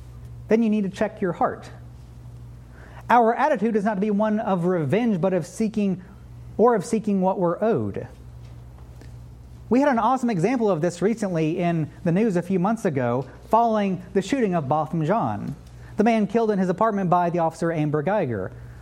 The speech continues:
I'm sure you probably saw the news coverage. And during that trial, we saw the victim's brother, or after the trial, we saw the victim's brother come forward to speak to the woman who killed his brother.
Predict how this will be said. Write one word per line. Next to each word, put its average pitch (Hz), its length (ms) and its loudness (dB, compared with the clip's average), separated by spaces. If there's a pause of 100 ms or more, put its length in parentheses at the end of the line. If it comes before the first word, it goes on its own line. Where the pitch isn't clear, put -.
I'm 135 100 -4
sure 135 140 -4
you 139 80 -4
probably 147 420 0
saw 156 220 -2
the 170 80 0
news 214 180 0
coverage. 117 540 -4 (320)
And 190 100 4
during 262 240 4
that 214 200 2
trial, 180 500 2 (140)
we 226 100 4
saw 240 160 2
the 202 100 2
victim's 220 380 0
brother, 190 500 2 (180)
or 165 60 2
after 233 180 2
the 170 80 0
trial, 156 160 0
we 180 80 2
saw 208 120 0
the 185 80 2
victim's 196 400 0
brother 208 260 2
come 185 260 0
forward 175 360 2 (180)
to - 80 0
speak 226 320 -2
to 208 60 0
the 180 100 4
woman 208 320 2
who 202 160 2
killed 202 460 2
his 208 260 2
brother. 123 520 -2